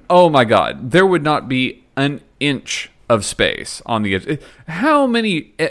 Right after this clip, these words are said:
every rich person would be clamoring to have the house on the edge of the world. And, oh my God, like, capitalism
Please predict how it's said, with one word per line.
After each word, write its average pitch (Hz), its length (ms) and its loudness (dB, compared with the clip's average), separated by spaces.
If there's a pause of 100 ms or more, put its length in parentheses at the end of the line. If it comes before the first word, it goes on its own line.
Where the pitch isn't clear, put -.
(160)
every 175 440 2
rich 127 300 -2
person 110 360 0
would 98 120 -2
be 92 100 -6
clamoring 90 840 -4
to 117 200 -2
have 90 560 0
the 101 100 2
house 92 320 0
on 95 180 -6
the 85 140 -6
edge 82 140 -8
of - 80 -20
the 67 80 -12
world. 53 580 -16 (100)
And, 92 760 -4 (500)
oh 120 100 2
my 101 140 0
God, 95 120 -4
like, 120 220 0
capitalism 117 920 0